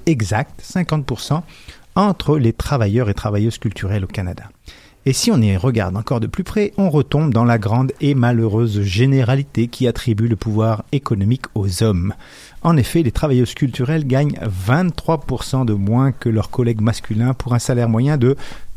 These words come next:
trente-quatre mille cent dollars versus quarante-quatre mille. Encore une arnaque. Comme quoi, les impressions peuvent être trompeuses. Au niveau artistique, même constat déchirant, puisqu'en moyenne, une artiste gagne trente et un pour cent de moins que son camarade artiste,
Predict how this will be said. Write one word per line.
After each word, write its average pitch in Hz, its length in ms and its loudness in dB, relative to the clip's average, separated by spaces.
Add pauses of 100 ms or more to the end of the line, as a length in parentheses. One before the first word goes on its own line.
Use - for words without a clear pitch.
trente-quatre 117 800 0
mille 117 440 4
cent - 280 -2
dollars 107 320 2
versus 104 360 -2
quarante-quatre 107 520 -4
mille. 92 260 -6 (180)
Encore 139 440 2
une 113 120 4
arnaque. 92 500 -2 (300)
Comme 131 200 2
quoi, 131 240 0
les 110 220 2
impressions 113 500 -2
peuvent 101 220 -4
être - 180 -6
trompeuses. - 640 -10 (420)
Au 143 100 4
niveau 156 300 4
artistique, - 680 -6
même 131 320 2
constat 139 380 0
déchirant, 120 560 0
puisqu'en 143 320 -4
moyenne, 123 320 2
une 139 200 2
artiste - 420 -2
gagne 123 220 0
trente - 340 -4
et 127 40 2
un 123 80 2
pour 113 200 -6
cent 139 160 -2
de 110 80 2
moins 123 200 2
que 117 140 -4
son 107 180 -4
camarade 120 480 0
artiste, - 380 -6